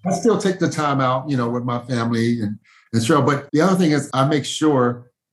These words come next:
that I, my family is part of what I do. I can't compartmentalize my work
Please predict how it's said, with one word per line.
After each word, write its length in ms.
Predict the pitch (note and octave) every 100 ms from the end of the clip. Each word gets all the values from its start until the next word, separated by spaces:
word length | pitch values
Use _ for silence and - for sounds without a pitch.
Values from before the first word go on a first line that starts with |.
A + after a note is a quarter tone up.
| _ _ _ -
that 320 | A#2 B2 B2
I, 380 | C3 B2+ B2+ B2
my 220 | C#3 C3+
family 580 | C3+ - C#3+ D3+ C#3+ B2+
is 140 | A#2 A2+
part 340 | - C3+ C3
of 120 | A#2
what 140 | A2+ A2+
I 120 | A2+
do. 160 | A2+ A#2
I 120 | A2+
can't 300 | A2+ F3 -
compartmentalize 1120 | C#3 - C3+ B2 B2+ C3+ A#2+ A2 G#2+ G#2 A2
my 240 | A2+ A2+
work 460 | G2+ G2+ B2 -